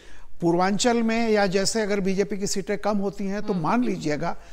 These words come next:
Speaker 1: उसका कारण सिर्फ यही नारा रहा है और उस पर ऐसे
Speaker 2: जी।
Speaker 1: लोगों ने विश्वास किया कि मायावती का जो वोटर है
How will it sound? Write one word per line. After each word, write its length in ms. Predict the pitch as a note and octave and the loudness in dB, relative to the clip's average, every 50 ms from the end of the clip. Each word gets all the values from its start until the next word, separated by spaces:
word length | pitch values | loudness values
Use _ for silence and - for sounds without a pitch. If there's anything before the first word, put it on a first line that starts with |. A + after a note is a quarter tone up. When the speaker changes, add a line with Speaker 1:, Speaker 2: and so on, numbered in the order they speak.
| - - - - - | -10 -8 -8 -6 -6
Speaker 1:
उसका 320 | D#3+ D3 - - G3+ G3 | -6 -6 -4 -2 -2 -2
कारण 500 | F#3 - - - - D3+ D#3 E3+ G3+ G3 | -2 -2 -4 -4 -2 -2 0 0 0 -2
सिर्फ 400 | F#3+ - - - A3+ A#3 G#3+ F3 | -2 -2 -2 -2 -2 -2 -2 -2
यही 260 | F3+ D#3 D3 E3+ F3+ E3+ | -2 0 0 0 -2 -2
नारा 300 | D3 C3 C3 C3+ C3+ C#3 | -2 -2 -2 0 0 0
रहा 300 | B2+ B2+ B2+ C3+ C3 C3+ | -2 -2 -2 -2 -2 -2
है 220 | D#3 A3 A#3+ - - - - - - - | -2 -4 -4 -6 -8 -12 -10 -10 -8 -4
और 180 | - - G3 G3 | -2 0 0 0
उस 140 | G#3 - - | 0 -2 -2
पर 480 | - - C4 C#4 C#4 - - - - - - - - - | 0 2 2 2 2 0 -4 -10 -8 -6 -6 -6 -4 -2
ऐसे 240 | - F#3+ F#3 - C#4 | 0 0 2 4 6
Speaker 2:
जी। 60 | C#4 | 6
Speaker 1:
लोगों 220 | B3+ A#3 A3+ B3 A#3+ | 8 8 8 6 6
ने 100 | A#3+ A#3 | 4 2
विश्वास 480 | G3 A3 G#3 - G#3 G3+ G3 - - | 2 0 0 0 0 0 0 0 0
किया 220 | - A3 A3 A#3+ A#3 | 0 2 2 2 2
कि 140 | A#3+ A#3 | 2 0
मायावती 560 | G3+ F3+ F3 F3 F#3 F#3 F#3+ G3 F#3+ - B3 A#3 | -2 0 0 2 2 0 0 -2 -2 -2 -2 0
का 120 | B3+ A#3+ | 0 2
जो 120 | G#3 A3 | 2 2
वोटर 280 | G#3+ G3 F3+ F3+ D#3 C3 | 2 2 2 0 0 0
है 220 | B2 D3+ G3 F#3+ | 0 -2 -4 -4